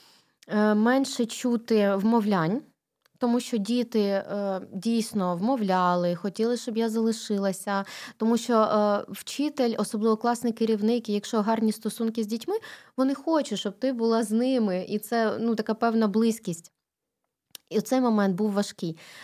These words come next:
Е, батьки так само, е, повідомила я офіційно, да, вже в останній робочий день, ну, перед канікулами. М, це було важко, тому що перші два тижні, е,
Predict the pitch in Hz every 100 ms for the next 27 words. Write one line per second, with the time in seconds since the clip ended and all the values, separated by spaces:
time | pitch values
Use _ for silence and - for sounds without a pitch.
0 | - - 208 190 233 370 - 247 226 240
1 | 233 - 214 190 180 175 175 - 185 180
2 | 180 196 196 208 254 220 196 202 190 196
3 | - 180 - 262 311 262 185 180 254 226
4 | 175 175 196 220 226 180 185 - 208 -
5 | 196 196 190 180 170 180 180 - 160 156
6 | 170 - _ - - - 320 208 196 190
7 | 185 202 180 165 170 156 160 170 - _
8 | - _ _ _ _ - - 196 196 190
9 | 190 180 - 277 285 262 233 311 392 -
10 | 294 247 247 247 226 254 277 - 214 214
11 | 233 262 359 339 269 254